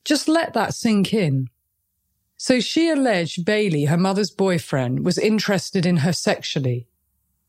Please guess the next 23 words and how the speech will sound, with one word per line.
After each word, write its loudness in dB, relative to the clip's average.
And 4
Jules 0
must 0
have 0
known 2
this -2
too. -2
But 2
that's 0
not 0
all. -2
She 2
said 0
that -2
she 0
knew 2
Bailey 0
had 0
beaten 0
her 2
mother 2
several -2
times. -2